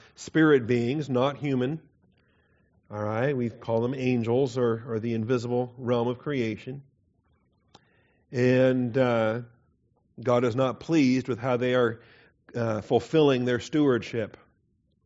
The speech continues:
"How long will you judge unjustly and show partiality to the wicked? Vindicate the weak and the fatherless. Do justice to the afflicted and the destitute.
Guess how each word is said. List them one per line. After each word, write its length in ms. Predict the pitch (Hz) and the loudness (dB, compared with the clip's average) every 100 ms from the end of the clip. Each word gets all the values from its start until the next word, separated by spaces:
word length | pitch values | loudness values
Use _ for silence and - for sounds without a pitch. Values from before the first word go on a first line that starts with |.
| _ _ _ _ _ - | _ _ _ _ _ -14
"How 220 | - 127 | -2 2
long 360 | 127 131 135 127 | 4 6 4 2
will 120 | 123 | 0
you 180 | 120 117 | 0 -2
judge 420 | 139 131 127 120 | 2 2 2 -2
unjustly 760 | - 123 110 123 131 - 123 110 | -2 -2 0 0 0 0 -4 -4
and 100 | 110 | -6
show 240 | - 127 | -4 -4
partiality 920 | - 139 123 - 127 131 131 127 117 | -2 -2 -4 -4 -4 -2 0 -2 -2
to 140 | 113 123 | -6 -6
the 100 | 113 | -4
wicked? 420 | 120 117 107 90 - _ _ _ _ _ _ _ _ _ | -4 -4 -8 -8 -16 _ _ _ _ _ _ _ _ _
Vindicate 640 | 117 151 170 151 151 135 - | 0 2 4 2 2 0 0
the 100 | 113 | 0
weak 400 | 143 131 - - | 2 2 -4 -14
and 120 | 131 | -6
the 60 | 117 | -4
fatherless. 580 | - 131 131 120 110 101 | -2 0 2 2 0 2
Do 160 | 131 | 0
justice 540 | 110 131 147 - 120 - | 2 2 2 0 -6 -6
to 100 | 120 | -4
the 120 | 117 | -4
afflicted 500 | - 139 139 127 110 | -2 -2 -2 -4 -4
and 220 | - 117 | -6 -4
the 60 | 110 | -2
destitute. 680 | 120 120 117 - 113 95 | 0 0 -4 -6 -8 -8